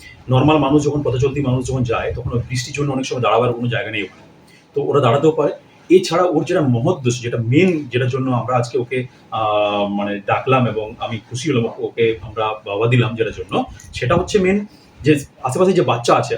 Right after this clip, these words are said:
বিশেষ করে আদিবাসী সম্প্রদায়ের যে সমস্ত বাচ্চাগুলো আছে, যাদের বাবা মারা কাজে চলে যায়, তাদেরকে পড়ানোর জন্য একটা বিরাট দায়িত্ব ও নিজের কাঁধে তুলে নিয়েছে।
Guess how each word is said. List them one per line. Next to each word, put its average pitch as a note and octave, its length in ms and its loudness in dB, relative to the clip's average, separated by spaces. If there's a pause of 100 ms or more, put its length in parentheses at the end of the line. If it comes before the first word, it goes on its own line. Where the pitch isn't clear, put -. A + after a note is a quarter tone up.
বিশেষ B2 200 -8
করে D3+ 220 4
আদিবাসী D3 540 -2
সম্প্রদায়ের B2 440 0
যে A2 100 -8
সমস্ত A2 260 -10 (380)
বাচ্চাগুলো A#2+ 380 4
আছে, G#2 200 -2
যাদের G#2+ 180 -6
বাবা G#2 200 -2
মারা A2 160 -2
কাজে G#2+ 240 -2
চলে B2 220 0
যায়, G2+ 120 -4
তাদেরকে C#3 540 -2 (280)
পড়ানোর D#3+ 300 4
জন্য F#3 180 4
একটা F3+ 140 -2
বিরাট C#3 340 4
দায়িত্ব B2+ 320 0
ও - 20 2
নিজের B2+ 240 2
কাঁধে A#2 160 -2
তুলে G2 180 -10
নিয়েছে। - 240 -16